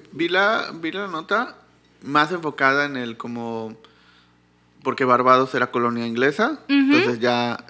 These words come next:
Speaker 1: eh, había una primer ministra.
Speaker 2: Sí.
Speaker 1: Eh, y tuvier-, tuvo una reunión,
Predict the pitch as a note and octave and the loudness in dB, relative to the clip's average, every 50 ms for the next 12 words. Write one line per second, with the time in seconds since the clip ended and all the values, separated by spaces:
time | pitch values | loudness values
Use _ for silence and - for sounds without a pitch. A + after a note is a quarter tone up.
0 | - - - B2+ A#2+ A2+ A2+ A2+ A2+ G#2+ A2 - - - - _ - _ _ _ | -16 -8 -6 -4 -2 -2 -2 -4 -6 -8 -10 -14 -20 -20 -20 _ -20 _ _ _
1 | - - A#2 A#2 B2 B2 B2 B2+ B2+ B2+ A#2+ A#2+ - - - A#2+ A#2+ A#2 A#2+ A#2+ | -2 0 2 4 4 2 2 2 2 2 0 -2 -4 -8 -6 -6 -4 -2 -2 -2
2 | A#2+ A#2+ B2 B2 A#2 B2 C#3 C#3+ - - - F#3 G3+ D#4+ - - - _ _ _ | -2 -4 -4 -6 -6 -6 -6 -8 -8 -6 -2 0 0 0 0 -6 -16 _ _ _
3 | _ _ - - E3 D#3 - _ _ _ _ _ _ _ _ _ _ _ _ A#2+ | _ _ -12 -10 -10 -10 -10 _ _ _ _ _ _ _ _ _ _ _ _ -10
4 | A#2 A2+ A2 A2 G#2+ G#2+ G#2 A2 - - - - _ _ - _ _ _ _ _ | -8 -6 -6 -4 -4 -4 -6 -8 -10 -16 -20 -20 _ _ -20 _ _ _ _ _
5 | _ - A#2+ B2 - C#3+ C#3 C#3 C3+ C3+ - - D3+ C#3 C#3 C#3 C#3 C3+ C3+ C3 | _ -8 -6 -2 2 4 6 8 8 6 4 2 2 2 2 4 4 4 4 4
6 | A#2+ B2 B2 A#2+ A#2+ | 2 0 -2 -2 -2